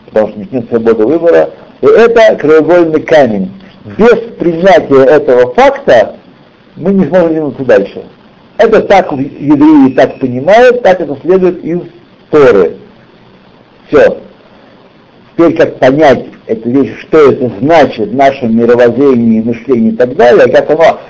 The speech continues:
одно связано с другим, это уже другое, другое дело. Но если у нас нет твердого мировоззренческого еврейского базиса,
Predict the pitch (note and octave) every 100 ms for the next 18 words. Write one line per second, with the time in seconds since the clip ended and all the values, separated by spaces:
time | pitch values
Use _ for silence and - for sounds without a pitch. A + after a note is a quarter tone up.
0 | - B2+ D#3+ D#3+ D3+ E3 C#3+ C3+ A#2 A#2
1 | F3 F#3 C#4+ B3+ C4+ - G#3+ F#3+ G#3+ G3
2 | - - - - D3+ E3 F3 D#3+ - D3+
3 | E3 D#3 A#2+ A2 F#2+ F#2 F#2+ C3+ F#3+ -
4 | - E3+ F3+ F3 D3+ - E3+ - - C#3
5 | E3 A#2+ A2+ G#2 G2 F#2 - _ A#2 C3
6 | C3+ C3+ B2+ D#3 C3+ A#2 A2 - A#2+ C3
7 | C#3+ A#2+ - A2 G#2+ A#2+ C4+ A3 - F2+